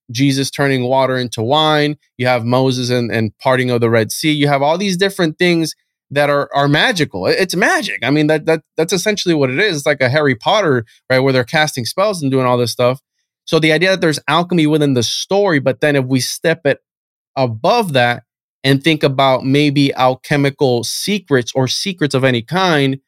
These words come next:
occulted within the Bible itself, maybe not the watered down translations we have now, but maybe the original King,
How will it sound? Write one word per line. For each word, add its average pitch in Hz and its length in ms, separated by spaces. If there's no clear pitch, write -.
occulted 160 640
within 139 320
the 127 80
Bible 123 460
itself, 151 420
maybe 175 280
not 190 300
the 156 300
watered 147 280
down 139 220
translations 123 560
we 120 80
have 110 180
now, 147 240
but 127 220
maybe 123 300
the 123 140
original 117 380
King, 120 400